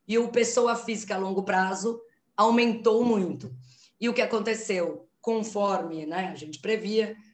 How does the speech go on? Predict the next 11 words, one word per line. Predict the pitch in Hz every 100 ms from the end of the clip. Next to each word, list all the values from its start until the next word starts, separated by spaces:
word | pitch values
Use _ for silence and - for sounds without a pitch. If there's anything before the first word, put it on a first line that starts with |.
| _ _
né, | 170 170
nessa | 170 175
questão | 175 185 190
de | 185
casa, | - 226 220 254
foi | - 226 226
o | 254
que | 254 240 -
as | 208 208
pessoas | 233 220 202 196
procurando | 214 - 220 190 196 214 220